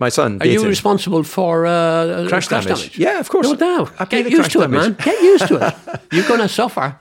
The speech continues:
Speaker 1: Yeah.
Speaker 2: You do realise
Speaker 1: Well,
Speaker 2: that.
Speaker 1: no, having s-, taken money out of the sport for many years, I'm now investing it back again. But
Speaker 2: <laughs> I
Speaker 1: anyway,
Speaker 2: love the
Speaker 1: I,
Speaker 2: word
Speaker 1: I,
Speaker 2: investing.
Speaker 1: yes, indeed. So, um, I'm actually heading up to Durham.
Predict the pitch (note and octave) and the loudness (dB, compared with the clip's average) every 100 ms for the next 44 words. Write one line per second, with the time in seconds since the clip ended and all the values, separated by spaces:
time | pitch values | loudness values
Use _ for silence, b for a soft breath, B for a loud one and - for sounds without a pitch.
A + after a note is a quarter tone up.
0 | - F3+ A3 G#3 G#3+ E3+ B2+ A2+ F3+ G3 | 2 4 6 4 2 0 -2 0 2 4
1 | F#3 F3+ D3 D3+ D3 C3+ - E3 D#3+ C3+ | 4 4 4 2 0 -2 -4 -2 0 0
2 | B2+ B2 C3+ A#2 A2+ A#2+ G#2+ A#2 G#2+ G#2 | 0 0 0 -2 -4 -2 -2 -2 -2 0
3 | G2+ G2+ G#2+ A2 A2 G2 G#2+ - G#2+ F#2+ | 2 2 0 0 2 2 0 -2 -4 -2
4 | A2 A2 A2 F#2+ F#2 A#2+ B2 - - E3 | -2 -4 -4 -4 -2 0 0 0 -4 -4
5 | B2 D#3+ C#3 F#3+ E3 C#3+ D3 C3 C3 B2 | -2 0 2 2 0 0 0 0 -2 -4
6 | A#2+ A#2 F3+ D#3+ D#3+ C3 - - B2 C3 | -6 0 4 4 4 2 -2 -2 2 2
7 | A2+ B B - C#3+ C#3 - C#3+ C#3 C3+ | 0 B B 0 4 4 2 2 2 2
8 | C#3 C3 - - E3 - A2+ D3 B2+ A2+ | 0 -4 -4 -2 -2 -2 -2 0 0 -2
9 | - - G2 - - C3+ A#2+ E2+ | -4 -6 -6 -4 0 2 2 -2